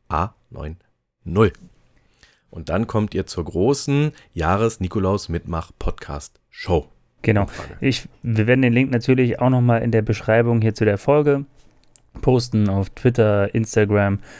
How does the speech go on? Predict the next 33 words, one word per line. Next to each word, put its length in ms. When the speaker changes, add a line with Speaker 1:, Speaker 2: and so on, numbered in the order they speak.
Speaker 2:
und 160
natürlich 400
die 260
erste 320
Anlaufstelle 580
ist, 360
äh, 260
wenn 100
man 160
gar 160
nicht 140
mehr 140
weiter 260
weiß, 220
immer 380
H 160
T 120
T 120
P 400
W 340
W 120
W 140
Punkt 380
dadgeflüster 800
mit 300
U 160
E 300
punkt 380
D 340
E. 340
Speaker 1:
Das 420
ist 380
korrekt. 560